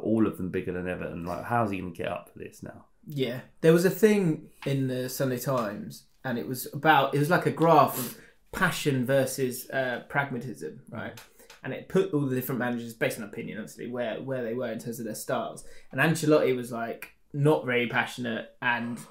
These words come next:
Speaker 2: really pragmatic.
Speaker 1: Yeah.
Speaker 2: And Klopp is, like, the total opposite, and Guardiola's the total opposite.
Speaker 1: Mm.
Speaker 2: I don't know if it's
Speaker 1: So,
Speaker 2: just 'cause
Speaker 1: so
Speaker 2: it's
Speaker 1: it's just
Speaker 2: like
Speaker 1: pa-, like, what, so what wins, what,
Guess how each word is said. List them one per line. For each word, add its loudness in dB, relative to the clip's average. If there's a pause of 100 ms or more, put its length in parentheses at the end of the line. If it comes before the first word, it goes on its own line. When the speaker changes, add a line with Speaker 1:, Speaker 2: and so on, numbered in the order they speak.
Speaker 2:
really -2
pragmatic. -4
Speaker 1:
Yeah. 0 (280)
Speaker 2:
And 0
Klopp 6
is, -4
like, -2
the -6
total 0
opposite, -4
and -10
Guardiola's 0
the -12
total -6
opposite. -12 (300)
Speaker 1:
Mm. -2 (1500)
Speaker 2:
I -2
don't 0
know 2
if 0
it's 0
Speaker 1:
So, -2
Speaker 2:
just 6
'cause 6
Speaker 1:
so 4
Speaker 2:
it's 6
Speaker 1:
it's 0
just 10 (100)
Speaker 2:
like -6
Speaker 1:
pa-, -6
like, 2
what, 2
so 0
what 6
wins, 4 (200)
what, -4